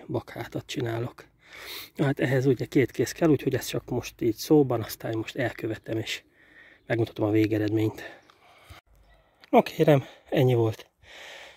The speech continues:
Mielőtt zárom a videót, meg egy érdekességet mutatnék, egy kis kísérletet kezdek el. Ö,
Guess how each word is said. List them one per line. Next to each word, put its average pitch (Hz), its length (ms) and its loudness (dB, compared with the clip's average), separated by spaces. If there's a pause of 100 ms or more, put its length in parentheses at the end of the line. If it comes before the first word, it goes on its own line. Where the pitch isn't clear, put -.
(140)
Mielőtt 156 300 8
zárom 151 280 8
a 123 60 4
videót, 139 280 4
meg 135 100 -2
egy 131 100 4
érdekességet 123 640 0
mutatnék, 143 420 0
egy 127 80 0
kis - 140 -4
kísérletet - 560 0
kezdek 120 400 -2
el. 165 220 4 (1200)
Ö, 127 460 6